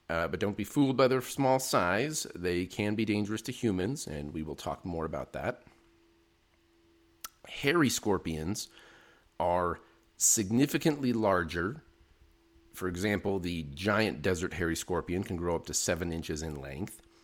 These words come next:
And as you might guess, they do have a hairy appearance. But despite being relatively big and scary looking, they are actually fairly harmless. In the literature, their sting is described as being similar to that of a honeybee.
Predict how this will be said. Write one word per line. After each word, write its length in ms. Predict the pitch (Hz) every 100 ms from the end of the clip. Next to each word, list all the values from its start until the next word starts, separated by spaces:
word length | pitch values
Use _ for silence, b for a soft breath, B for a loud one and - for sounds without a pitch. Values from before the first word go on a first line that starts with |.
| B B B B
And 460 | 80 82 80 78 -
as 180 | 78 -
you 60 |
might 240 | 78 78 -
guess, 300 | 71 - -
they 160 | 73
do 160 | 69 80
have 140 | 62
a 60 | 64
hairy 320 | - 73 73
appearance. 640 | 67 - 71 73 117 - - -
But 360 | - 82 - - 69
despite 340 | 85 131 117
being 160 | 123 110
relatively 380 | 107 131 143
big 360 | 123 190 104 123
and 160 | 87 82
scary 340 | - 95 80
looking, 440 | 76 - 85 101 - b b b b -
they 200 | 92 -
are 360 | 78 78 82 -
actually 380 | 101 113 - 139
fairly 460 | - - 104 127 139
harmless. 720 | - 85 85 110 - - - b b b b
In 140 | - 101
the 100 | 92
literature, 500 | 110 117 110 - 101
their 220 | 92 90
sting 640 | - - - 117 110 110 -
is 320 | 87 87 82
described 460 | 80 - 92 87
as 100 | 85
being 180 | 80 90
similar 480 | - - 90 85 82
to 160 | - 82
that 240 | 73 73
of 100 | 67
a 40 | 60
honeybee. 640 | - 82 73 67 - -